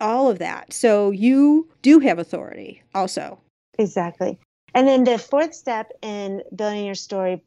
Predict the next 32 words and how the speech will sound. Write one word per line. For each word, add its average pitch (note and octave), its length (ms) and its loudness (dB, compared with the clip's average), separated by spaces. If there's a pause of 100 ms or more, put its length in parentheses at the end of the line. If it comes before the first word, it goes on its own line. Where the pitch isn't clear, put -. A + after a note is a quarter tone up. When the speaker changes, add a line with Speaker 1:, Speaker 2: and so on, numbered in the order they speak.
Speaker 2:
is, F#3 460 -4 (400)
so A#3 300 -2
they G#3+ 140 -6
meet A#3+ 180 -2
a D#4 80 -4
guide, G3 500 -8 (140)
they G3 120 -4
get F#3+ 160 -4
a F3+ 60 -6
plan. D#3+ 480 -10 (320)
What A#3 320 -2
is A3+ 300 -2
the G#3 100 -6
plan G3+ 760 -6 (100)
for G3 720 -2 (120)
buying E3+ 360 -10
from D#3+ 200 -12
you? A#2 220 -10 (360)
I A3 80 -2
mean, G#3+ 160 -2
it G3 120 -8
could A3 120 -4
be B3 180 4
as A3+ 100 -4
simple G3 240 -8
as E3+ 240 -6 (220)
go G3+ 240 -4
to F#3 440 -8 (160)
grateful G#3 460 -6
designs F3 840 -10
dot D3 240 -10
com A3+ 340 -6